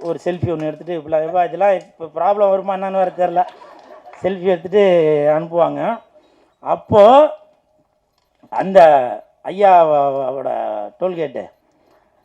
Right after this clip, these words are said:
டோல்கேட் பேர் சொல்லப்பா, அந்த டோல்கேட்டு கிட்ட போக மட்டும் விடவே மாட்டாங்க.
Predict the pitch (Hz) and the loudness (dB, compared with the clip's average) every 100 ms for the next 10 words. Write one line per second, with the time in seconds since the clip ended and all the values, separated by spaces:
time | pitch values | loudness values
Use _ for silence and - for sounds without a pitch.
0 | _ _ - 170 180 151 180 185 160 175 | _ _ -14 -8 -8 -6 -6 -4 -6 0
1 | 180 175 165 - - - - - - - | 2 2 2 0 -20 -20 -20 -20 -20 -20
2 | - _ - 117 180 214 220 214 220 262 | -20 _ -18 -8 -6 0 0 2 6 8
3 | 311 294 285 254 240 214 233 233 247 349 | 10 8 8 4 2 4 2 2 6 6
4 | 285 349 370 339 320 294 285 269 349 311 | 8 10 10 10 8 8 6 6 4 2
5 | 202 | 0